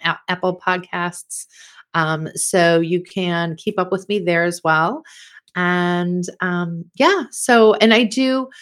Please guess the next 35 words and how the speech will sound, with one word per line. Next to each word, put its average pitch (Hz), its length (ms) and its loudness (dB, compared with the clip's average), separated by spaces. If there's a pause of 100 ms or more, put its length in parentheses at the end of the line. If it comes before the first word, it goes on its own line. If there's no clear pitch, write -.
(180)
I 196 160 4
can 240 340 -2
do 240 180 0
one-on-ones. 214 600 0
I, 185 320 0
I 190 60 -2
am 196 220 -2
open 190 260 0
to 208 100 -6
doing 208 220 4
one-on-ones 196 480 -2
right 196 140 2
now. 202 120 2
I 190 60 0
know 185 180 -2
my, 175 360 -2 (420)
between 214 360 -2
school 214 640 4
and 170 320 0
other 196 240 -2
things 208 260 -4
that 208 140 2
I 202 40 4
have 196 220 0
going 196 300 0
on, 196 300 -2 (380)
um, 147 400 -4
I 160 220 -2
am 202 220 0
pretty 220 220 0
busy, 214 360 2
but 180 160 -2
I 170 80 2
am 165 420 -4
always 180 600 2